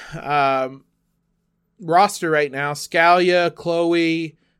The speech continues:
Parrish, Bargesser, Sandvik, uh, Lene Beaumont, Jules Lamandola, all guards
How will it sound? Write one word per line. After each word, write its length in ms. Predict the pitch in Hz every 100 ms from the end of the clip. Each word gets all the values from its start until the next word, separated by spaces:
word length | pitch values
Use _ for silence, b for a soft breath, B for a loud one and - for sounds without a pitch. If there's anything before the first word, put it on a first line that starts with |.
| _
Parrish, 560 | - 170 170 170 165 -
Bargesser, 640 | - 165 170 170 - 170 165
Sandvik, 960 | 156 170 165 170 156 175 170 175 - _ _ _ _ _
uh, 260 | 139 143 151 -
Lene 440 | 226 160 165 170 156
Beaumont, 580 | 160 165 165 165 165 156
Jules 320 | 165 170 160
Lamandola, 580 | 165 165 160 160 165 165
all 260 | 151 190
guards 760 | - 165 165 180 175 156 -